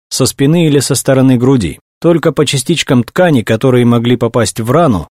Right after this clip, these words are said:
и по мелким ворсинкам в дырках гимнастерки. Могли убить в спину, а могли и спереди, в грудь.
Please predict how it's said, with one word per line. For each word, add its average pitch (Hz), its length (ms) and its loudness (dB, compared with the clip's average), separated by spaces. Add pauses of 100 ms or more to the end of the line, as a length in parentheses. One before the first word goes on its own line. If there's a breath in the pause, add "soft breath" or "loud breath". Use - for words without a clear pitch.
и 131 80 -4
по 143 160 0
мелким 147 400 2
ворсинкам 131 600 0
в 104 40 -6
дырках 123 360 0
гимнастерки. 120 800 -2 (340)
Могли 117 320 -2
убить 113 360 0
в - 80 -10
спину, 175 540 -2 (160)
а 101 80 -6
могли 170 340 -2
и 127 60 0
спереди, 95 580 -4 (220)
в 92 120 -10
грудь. 101 360 -6